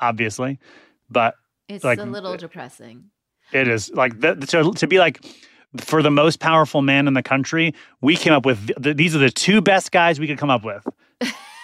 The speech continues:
Speaker 1: And it's like,
Speaker 2: <laughs>
Speaker 1: like, it's horrifying.
Speaker 2: Um, Michael, are you gonna still vote for Bernie in, when we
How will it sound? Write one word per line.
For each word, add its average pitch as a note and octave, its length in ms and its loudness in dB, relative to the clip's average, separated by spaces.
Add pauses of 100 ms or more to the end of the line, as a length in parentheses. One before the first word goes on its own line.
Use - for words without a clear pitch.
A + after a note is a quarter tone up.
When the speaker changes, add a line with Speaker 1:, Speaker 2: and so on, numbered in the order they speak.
Speaker 1:
And B2+ 160 2
it's B2 140 0
like, A#2 140 2 (200)
Speaker 2:
<laughs> A3 100 -8
Speaker 1:
like, C3+ 200 2 (100)
it's - 280 -4
horrifying. D3 600 0 (680)
Speaker 2:
Um, A3+ 840 0
Michael, C4 420 -2
are G#3 140 -2
you G#3+ 240 -12
gonna A3+ 220 -8
still A3 240 -12
vote G#3 240 -8
for A3+ 100 -12
Bernie G3+ 600 -12 (640)
in, G#3+ 240 -10
when F#3+ 400 -8
we G#3 340 -8